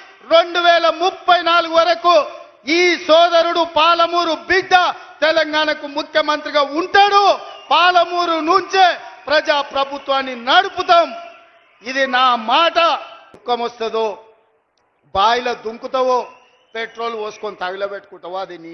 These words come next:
ఇష్టం. కాకపోతే నా కోరిక ఒక్కటే,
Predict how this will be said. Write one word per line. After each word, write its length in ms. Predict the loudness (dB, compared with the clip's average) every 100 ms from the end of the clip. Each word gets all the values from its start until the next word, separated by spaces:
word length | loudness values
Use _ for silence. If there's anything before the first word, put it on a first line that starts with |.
| -20
ఇష్టం. 280 | -14 -10 -10 -12 -20 _ _ _ -4
కాకపోతే 680 | -2 0 -2 -2 -2 0 2 0 -4 -18 -20 _ _ _ _
నా 240 | -6 -2 -2
కోరిక 380 | 0 0 0 0
ఒక్కటే, 520 | 0 0 0 2